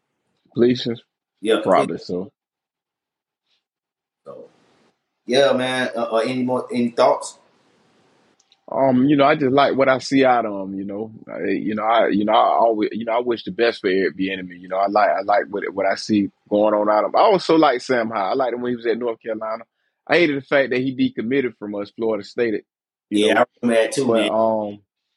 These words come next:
Speaker 2: He, but
Speaker 1: you
Speaker 2: he
Speaker 1: know, I, I don't, I, I can't blame him for
Speaker 2: So
Speaker 1: that though. I, I can't, you know, I,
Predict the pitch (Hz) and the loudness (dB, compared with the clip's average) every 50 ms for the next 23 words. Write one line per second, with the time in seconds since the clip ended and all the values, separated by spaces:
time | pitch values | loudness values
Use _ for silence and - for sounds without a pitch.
0 | _ - 127 143 135 127 120 113 127 135 139 135 120 120 120 120 - - _ _ | _ -4 -2 0 2 2 2 2 4 2 2 4 4 4 2 2 0 -4 _ _
1 | _ _ - 117 131 143 - - 143 151 156 151 143 - 147 143 - _ - 131 | _ _ 0 2 2 2 4 4 4 4 4 4 2 2 2 0 0 _ 0 0
2 | 151 - - 180 165 160 147 147 160 170 165 165 151 143 127 - - - 120 104 | 0 2 2 0 0 0 0 0 2 2 2 2 0 -2 -2 2 2 2 2 2
3 | 92 82 87 92 87 82 82 92 87 - _ _ _ _ _ _ _ _ _ - | -2 -6 -8 -10 -10 -8 -8 -8 -8 -10 _ _ _ _ _ _ _ _ _ -8
4 | 104 107 - 147 139 135 127 110 131 131 135 131 123 120 123 127 | -8 -4 -2 0 2 2 2 2 0 2 2 2 2 2 2 0